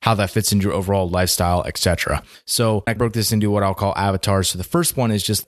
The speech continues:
someone who's actually a competitor. So there's someone who's competing in the sport of fitness. They do the CrossFit Open. They're doing other online qualifiers. They're doing local competitions. For that person, especially if that person is doing the Open or other online qualifiers,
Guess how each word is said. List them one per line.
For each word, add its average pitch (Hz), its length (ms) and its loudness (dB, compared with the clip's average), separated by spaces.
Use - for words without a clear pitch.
someone 139 240 2
who's 117 120 2
actually 98 260 0
a - 20 -2
competitor. 82 560 -2
So 98 260 2
there's 98 160 -2
someone 127 240 2
who's 110 140 0
competing 123 340 0
in 104 80 2
the 95 60 -2
sport 98 240 -2
of 87 80 -2
fitness. 92 480 0
They 98 100 4
do 117 140 2
the 113 80 -2
CrossFit 104 420 0
Open. 95 320 0
They're 95 100 2
doing 110 260 2
other 98 180 -2
online 95 320 0
qualifiers. 92 580 0
They're 95 80 -4
doing 120 300 0
local 95 160 -2
competitions. 90 580 0
For 120 340 -2
that 143 360 -2
person, 107 380 2
especially 180 540 -2
if 123 80 -2
that 123 160 0
person 110 260 0
is 101 80 0
doing 104 300 2
the 101 80 -2
Open 92 320 0
or 92 180 0
other 101 280 0
online 95 360 0
qualifiers, 87 600 0